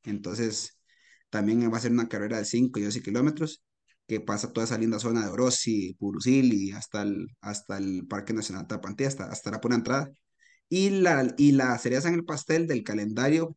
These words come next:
que tengo por acá, el último evento del año es el sa-, la San Silvestre Trail, que organiza, ya es una carrera ya con premiación y toda la historia, que hacen en la, en, en Quebradilla de Cartago, la gente también de Exotic Trail,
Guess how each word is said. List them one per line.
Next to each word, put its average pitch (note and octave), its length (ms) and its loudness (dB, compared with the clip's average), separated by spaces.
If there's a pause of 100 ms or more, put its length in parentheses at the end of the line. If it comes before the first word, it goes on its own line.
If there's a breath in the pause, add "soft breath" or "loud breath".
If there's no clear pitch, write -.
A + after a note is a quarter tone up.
(140)
que F#2+ 100 -4
tengo A#2+ 300 -2
por B2+ 140 0
acá, C#3 260 -2
el B2+ 120 4
último B2 380 2
evento D3 340 2
del C3 100 2
año C#3+ 180 2
es B2+ 280 -2
el A#2 260 -2
sa-, F#2 160 -6
la G#2 180 -2
San A2 300 -4
Silvestre A2 720 0
Trail, D#3 200 -2
que - 80 -6
organiza, G#2 680 -2
ya A2+ 200 2
es A#2 120 -2
una B2 260 6
carrera A#2 320 -2
ya B2+ 280 -2 (420)
con G#2+ 200 2
premiación A#2+ 840 4
y - 80 -4
toda C3 160 2
la D3 80 2
historia, D3+ 400 -2 (420 soft breath)
que D3 120 2
hacen C#3+ 300 4
en B2+ 80 4
la, G#2 80 0
en, G#2 280 -4 (120)
en G#2+ 260 -4
Quebradilla G#2 400 -4
de - 60 -10
Cartago, D#3 420 -6
la G2 140 -10
gente G#2 340 -6
también G#2 320 -6
de G#2+ 80 -4
Exotic G#2 400 -8
Trail, - 340 -2